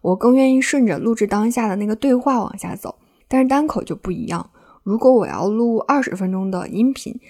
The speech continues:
差不多我要写四千多字的稿，而且是自己念出来的。那你在念的过程中，那其中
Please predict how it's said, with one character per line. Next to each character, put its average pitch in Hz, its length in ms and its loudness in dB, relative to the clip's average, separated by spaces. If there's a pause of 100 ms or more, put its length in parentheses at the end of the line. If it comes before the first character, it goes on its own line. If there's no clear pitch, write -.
(180)
差 - 180 -2
不 233 100 -2
多 226 120 4
我 196 80 2
要 180 120 -4
写 214 200 -6
四 233 180 -6
千 233 180 2
多 240 140 4
字 247 140 2
的 208 100 -2
稿， - 300 -10 (340)
而 - 120 -4
且 202 160 -2
是 - 200 -6
自 254 140 0
己 202 100 -6
念 247 340 4
出 214 140 -4
来 - 180 -8
的。 - 140 -12 (300)
那 254 80 2
你 202 200 4
在 208 140 0
念 240 280 8
的 202 140 4
过 220 160 4
程 190 240 -2
中， 196 200 -2 (280)
那 220 160 2
其 - 180 -2
中 202 240 0